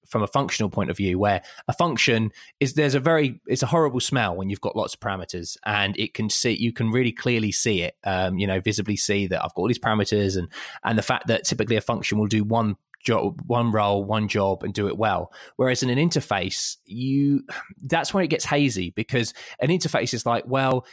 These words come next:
yeah, you know, so, you know, when I'm updating a user, I need to be able to update them, and I also need to be able to do this other thing as well." And,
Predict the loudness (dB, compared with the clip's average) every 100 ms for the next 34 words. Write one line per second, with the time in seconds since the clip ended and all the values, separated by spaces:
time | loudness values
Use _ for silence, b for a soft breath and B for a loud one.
0 | -6 0 2 2 2 0 0 2 2 2
1 | 0 -2 0 0 0 0 -2 0 -2 0
2 | -2 0 0 0 0 0 0 0 0 -2
3 | -2 -2 -2 -2 -2 -4 -6 -4 -4 -2
4 | -4 -4 -2 -2 0 -2 -2 -2 -4 -2
5 | 0 2 2 0 -2